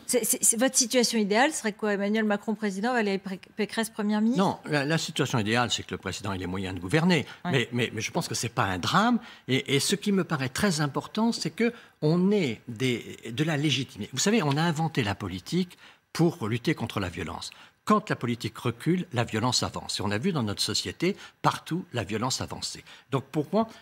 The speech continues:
Speaker 2: il faut donner de la légitimité pour donner de l'autorité. Et cette légitimité-là, le Parlement en manque cruellement.
Speaker 1: Mm.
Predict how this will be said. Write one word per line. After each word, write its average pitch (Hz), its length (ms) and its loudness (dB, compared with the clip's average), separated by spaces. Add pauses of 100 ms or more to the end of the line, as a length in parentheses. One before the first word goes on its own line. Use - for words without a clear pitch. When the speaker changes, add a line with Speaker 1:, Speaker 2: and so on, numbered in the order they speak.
Speaker 2:
il 135 80 0
faut - 240 -2 (100)
donner 165 380 4
de 135 80 0
la 113 180 2
légitimité 147 1000 2 (300)
pour 254 180 6
donner 135 240 4
de 92 80 -2
l'autorité. 92 560 -8 (260)
Et 113 60 -2
cette - 300 2
légitimité-là, 143 880 2 (200)
le 131 120 4
Parlement 131 600 -2
en 98 160 2
manque 127 400 2
cruellement. 98 580 0
Speaker 1:
Mm. 180 60 -2